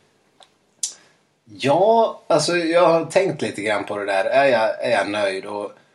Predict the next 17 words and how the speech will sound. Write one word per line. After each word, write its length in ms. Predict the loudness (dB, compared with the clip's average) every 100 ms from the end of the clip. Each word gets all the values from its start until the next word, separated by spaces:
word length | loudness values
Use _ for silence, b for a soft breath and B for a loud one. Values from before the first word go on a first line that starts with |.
| b b _
vi 180 | -6 0 2
gör 380 | 4 2 2 -2
v-, 180 | -4 -6 -6
vårt 180 | -6 -6
bästa 580 | -2 -2 -2 -4 -2 -2
medaljmässiga 1300 | -2 -4 -4 -4 -6 -8 -8 -8 -8 -8 -6 -6 -8 -12 _
V 280 | -8 -4 -2
M 260 | -2 -4 -6
någonsin 500 | -6 -8 -8 -8 -8
genom 240 | -10 -12
historien. 680 | -12 -10 -8 -6 -4 -6 -8 b b b b b b _ _
Och 260 | -4 -4 _ -8
vi 160 | -6
tar 120 | -6 -8
två 240 | -8 -8
guld 720 | -8 -4 0 2 0 0 -2 -4
och 200 | -6